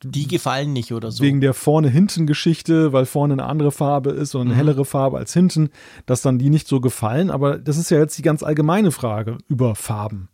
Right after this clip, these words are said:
Speaker 2: bei den
Speaker 1: Ja.
Speaker 2: Geräten.
Speaker 1: Ja, genau.
Speaker 2: Und das finde ich auch interessant, ich, dass dann, dass das nicht auf uneingeschränkte Begeisterung stößt, klar, das habe ich erwartet. Aber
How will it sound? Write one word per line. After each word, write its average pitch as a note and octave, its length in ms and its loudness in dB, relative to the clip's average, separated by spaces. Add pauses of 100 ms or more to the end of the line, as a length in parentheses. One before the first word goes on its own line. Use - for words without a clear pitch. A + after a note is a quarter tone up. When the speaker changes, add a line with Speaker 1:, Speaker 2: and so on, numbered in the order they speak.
(160)
Speaker 2:
bei G#2+ 120 -4
den G#2 200 -6
Speaker 1:
Ja. A#2 200 -6
Speaker 2:
Geräten. A#2+ 340 -10 (140)
Speaker 1:
Ja, G3 180 -2
genau. A3+ 400 -6
Speaker 2:
Und A2 60 -10
das A#2+ 160 -2
finde G3+ 240 4
ich - 100 -2
auch G3 180 0
interessant, D3+ 460 2
ich, - 200 -6 (340)
dass D#3+ 240 0
dann, E3 180 4
dass D3+ 140 0
das F3 120 2
nicht F3+ 160 4
auf D#3+ 120 2
uneingeschränkte E3 580 0
Begeisterung D#3+ 540 0
stößt, E3 260 0
klar, G#2 300 -8
das C3 100 -4
habe D#3+ 140 2
ich C3+ 80 0
erwartet. G#2 440 -4
Aber C3 280 -2